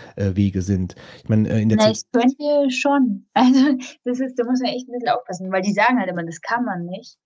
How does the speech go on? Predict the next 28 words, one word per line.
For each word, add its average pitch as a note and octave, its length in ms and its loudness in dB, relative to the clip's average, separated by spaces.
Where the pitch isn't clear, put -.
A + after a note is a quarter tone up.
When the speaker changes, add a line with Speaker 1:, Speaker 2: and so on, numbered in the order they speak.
Speaker 2:
Aber F#3 160 0
ich G#3 280 -8
denk A3+ 320 -6
mir B3 100 2
halt A3+ 160 -2
immer, A3 260 0
wenn G#3+ 220 0
es G#3 140 -4
ein G3+ 180 -2
Qualitätsproblem G3+ 960 -2
geben F3 280 -4
würde, F3+ 320 -4
dann F#3+ 200 -2
würden F#3 160 -2
die F3+ 80 -6
ganz A#3 260 2
schnell A3 160 -2
rausfinden, F#3 640 -2
wo G3 140 -4
in G3 80 -2
der F#3+ 160 4
<laughs> - 20 0
Lieferkette F#3 600 0
da E3+ 80 0
jemand E3 580 -6
Murks F#3 340 -4
gemacht E3 400 -4
hat. F3+ 140 -4